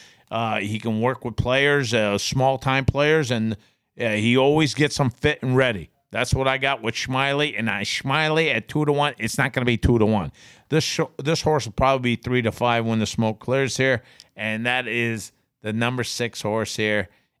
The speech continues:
in the sixth race. That's what we have, six furlong starter, optional claim. All right? I don't have anything else with that. All right? That's all, that's what I'm buying.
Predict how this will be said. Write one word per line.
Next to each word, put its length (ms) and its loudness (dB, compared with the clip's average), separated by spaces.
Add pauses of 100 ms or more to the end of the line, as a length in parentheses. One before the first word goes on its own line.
in 600 0
the 420 0
sixth 680 -8
race. 920 -14
That's 200 -18
what 160 -14
we 140 -14
have, 260 -10
six 240 -14
furlong 460 -10
starter, 420 -8
optional 400 -10
claim. 400 -12 (340)
All 120 -8
right? 180 -6 (220)
I 100 -2
don't 160 -2
have 180 0
anything 360 0
else 240 -4
with 160 -6
that. 240 -10 (300)
All 80 -18
right? 200 -12 (100)
That's 220 -8
all, 120 -2
that's 260 -2
what 80 -4
I'm 180 -2
buying. 320 -4